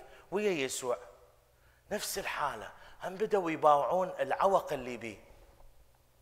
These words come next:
إحنا الناس، مع احتراماتي كل احترام، إحنا ما نحب العوق.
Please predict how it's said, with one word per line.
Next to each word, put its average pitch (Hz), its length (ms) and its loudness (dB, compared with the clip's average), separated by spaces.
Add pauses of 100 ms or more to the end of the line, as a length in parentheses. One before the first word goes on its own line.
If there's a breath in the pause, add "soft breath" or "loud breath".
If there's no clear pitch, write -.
(580 soft breath)
إحنا 151 300 -4
الناس، 131 600 -2 (600)
مع 160 80 4
احتراماتي 131 680 4
كل 113 220 -4
احترام، 95 380 -8 (720)
إحنا 175 260 -6
ما 160 120 -2
نحب 160 340 -6
العوق. 110 520 -2